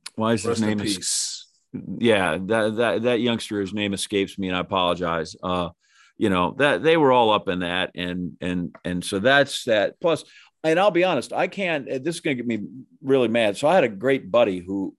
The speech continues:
Speaker 1: is, uh, he's, he's a New Jersey guy, but he was in Wisconsin for four years when we were in high school. So his window was like our window.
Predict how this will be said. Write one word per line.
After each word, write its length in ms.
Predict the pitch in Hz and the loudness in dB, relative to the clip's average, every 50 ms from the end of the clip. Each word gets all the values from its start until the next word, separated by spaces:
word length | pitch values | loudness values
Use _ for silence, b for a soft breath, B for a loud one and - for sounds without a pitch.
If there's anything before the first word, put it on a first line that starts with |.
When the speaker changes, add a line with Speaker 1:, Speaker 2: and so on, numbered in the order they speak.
| _ - | _ -2
Speaker 1:
is, 480 | 104 98 92 90 87 85 - - - - | -2 0 0 0 -4 -4 -8 -10 -6 0
uh, 140 | 98 92 - | 0 0 0
he's, 320 | - 107 104 98 - - - _ _ _ b b b b b b b b b b | 2 0 -2 -2 -4 -10 -16 _ _ _ b b b b b b b b b b
he's 160 | 139 131 135 | 0 2 2
a 40 | 151 | 2
New 60 | 139 | 4
Jersey 300 | 123 180 190 160 156 147 | 4 4 4 6 4 4
guy, 200 | 147 139 131 123 | 4 6 6 6
but 100 | 120 120 | 4 4
he 40 | 123 | 2
was 120 | 131 113 | 2 2
in 100 | 139 147 | 2 2
Wisconsin 520 | 143 131 - - 143 135 131 127 - - 113 | 2 2 0 0 0 2 2 2 0 -2 -6
for 120 | - 95 - | -8 -6 -2
four 220 | - 139 127 123 | 2 4 6 6
years 200 | 123 127 117 104 | 6 4 4 2
when 80 | 113 110 | 2 0
we 60 | 107 | 0
were 40 | 104 | -2
in 60 | 101 | 0
high 160 | 98 107 101 | 0 0 0
school. 240 | 98 - - 80 78 | 0 -2 -6 -10 -10
So 160 | - - 104 | -8 -6 -2
his 220 | 101 117 131 104 107 | 2 2 2 2 2
window 280 | 123 131 127 120 110 101 | -2 0 2 4 4 4
was 220 | 101 104 98 87 101 | 4 4 2 0 0
like 180 | 98 95 92 104 | -4 -4 -2 -4
our 100 | 101 98 | -4 -4
window. 240 | 101 101 95 87 | -4 -4 -6 -8